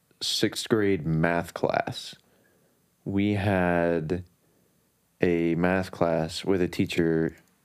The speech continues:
Her name is Missus Pendergraft. Bless her heart. She was by far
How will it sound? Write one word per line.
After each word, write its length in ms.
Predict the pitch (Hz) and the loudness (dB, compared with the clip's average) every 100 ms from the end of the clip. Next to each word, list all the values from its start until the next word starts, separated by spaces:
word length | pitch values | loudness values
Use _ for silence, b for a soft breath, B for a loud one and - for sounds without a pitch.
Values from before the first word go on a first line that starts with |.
| _ _ - | _ _ -18
Her 80 | - | -2
name 240 | 95 87 | 0 2
is 320 | 82 78 78 - | 2 2 -2 -2
Missus 320 | 101 98 - - | -2 -2 -4 -10
Pendergraft. 680 | - 107 90 80 78 78 - | -4 0 0 0 0 -2 -2
Bless 220 | 90 90 | -2 0
her 180 | 95 90 | -2 0
heart. 300 | 80 78 - | 0 0 -2
She 200 | - 101 | -2 0
was 480 | 92 95 90 82 - b b b b _ _ _ _ _ _ _ - 92 _ | 2 2 0 -2 -10 b b b b _ _ _ _ _ _ _ -12 -12 _
by 260 | 107 117 123 | 0 2 -2
far 880 | - - 131 113 92 85 82 80 | -2 -2 0 2 2 2 2 -2